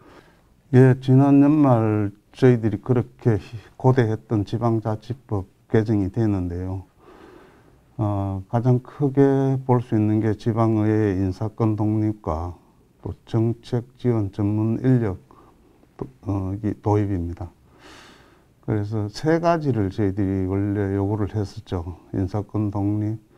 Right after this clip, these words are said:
어, 전문 보좌관제 도입, 또 의정비 현실화.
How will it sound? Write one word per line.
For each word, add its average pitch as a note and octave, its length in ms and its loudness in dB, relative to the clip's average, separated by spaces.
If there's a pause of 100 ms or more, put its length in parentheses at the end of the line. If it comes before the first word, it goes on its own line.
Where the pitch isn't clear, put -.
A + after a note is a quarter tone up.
(680)
어, F#2 300 -6
전문 G2 320 -2
보좌관제 G2 680 -4
도입, G2 400 -4 (240)
또 - 160 -8
의정비 G#2+ 440 2
현실화. G2+ 520 -4